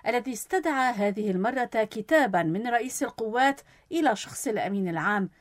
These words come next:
للأمم المتحدة. كل هذا الاشتعال تقابله برودة ما بعدها برودة في ملف الرئاسة،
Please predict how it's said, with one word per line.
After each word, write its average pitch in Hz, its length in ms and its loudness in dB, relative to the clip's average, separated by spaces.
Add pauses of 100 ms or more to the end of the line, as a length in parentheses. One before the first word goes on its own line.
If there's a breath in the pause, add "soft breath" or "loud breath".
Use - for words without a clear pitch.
(140 soft breath)
للأمم 254 340 0
المتحدة. 151 840 -4 (680 loud breath)
كل 349 180 6
هذا 349 340 4
الاشتعال 285 720 0
تقابله 220 640 0
برودة 233 640 0
ما 226 380 2
بعدها 277 500 -2
برودة 170 580 -2 (240 soft breath)
في 269 220 -2
ملف 180 380 -2
الرئاسة، 240 640 0